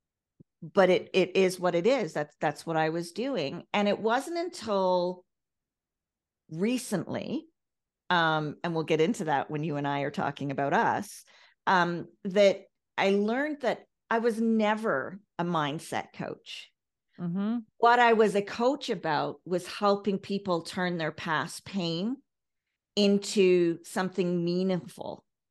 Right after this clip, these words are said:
Speaker 1: something meaningful that can help them be empowered and to reach their potential. And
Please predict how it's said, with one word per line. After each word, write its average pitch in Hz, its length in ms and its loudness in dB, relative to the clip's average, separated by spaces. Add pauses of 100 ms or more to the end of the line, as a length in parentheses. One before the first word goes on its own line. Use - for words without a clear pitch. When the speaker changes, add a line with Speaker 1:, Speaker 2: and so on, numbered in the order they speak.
Speaker 1:
something 190 480 0
meaningful 185 840 2
that 165 180 -2
can 180 140 -8
help 175 500 -2
them 160 480 -2 (480)
be 175 360 0
empowered 170 960 0
and 156 200 -2
to 175 160 -6
reach 165 400 -6
their 156 500 0 (140)
potential. - 840 -4 (840)
And 185 640 2